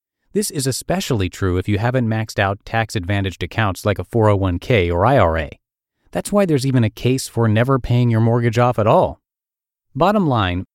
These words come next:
yes, don't string out your mortgage to maximize the interest deduction, but don't necessarily prepay it either. Instead, consider stringing out your mortgage to make your dollars go further somewhere else.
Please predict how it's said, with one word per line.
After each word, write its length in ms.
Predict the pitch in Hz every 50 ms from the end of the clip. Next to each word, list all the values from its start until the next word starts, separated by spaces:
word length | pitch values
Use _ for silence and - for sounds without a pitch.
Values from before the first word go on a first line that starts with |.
| _
yes, 400 | _ 139 151 151 104 92 - - -
don't 260 | _ 147 160 196 196 -
string 300 | - - - 156 147 135
out 160 | 131 131 113
your 120 | 101 101
mortgage 420 | 98 95 101 107 92 90 85 - -
to 80 | -
maximize 580 | 98 101 104 107 98 - - 95 85 82 80 -
the 140 | - 92 101
interest 340 | 117 110 - 101 95 -
deduction, 540 | - 95 80 80 80 - - - 90 92 92
but 260 | 95 - 127 113 -
don't 220 | - 180 208 226 185
necessarily 640 | 170 160 - 165 135 - 151 143 139 131 123 120 110
prepay 540 | 98 - - - 147 170 - - 101 87 82
it 100 | 82 98
either. 320 | 135 160 127 - 139 - - _ _ _ _ _ _ _ _ _ _
Instead, 520 | 160 151 - - - 190 156 127 123 135 -
consider 480 | - 147 139 - 208 220 226 214 208 185
stringing 500 | - - - - 160 170 170 156 143 131
out 140 | 127 135 131
your 100 | 113 87
mortgage 460 | 87 82 82 80 80 85 85 - -
to 80 | 113
make 180 | 113 123 131 -
your 80 | 135 123
dollars 400 | 101 107 101 101 98 101 101 -
go 220 | - 101 95 95
further 360 | - - 135 123 95 85 80
somewhere 360 | - - 104 95 90 90 90
else. 400 | 101 98 80 - - - - -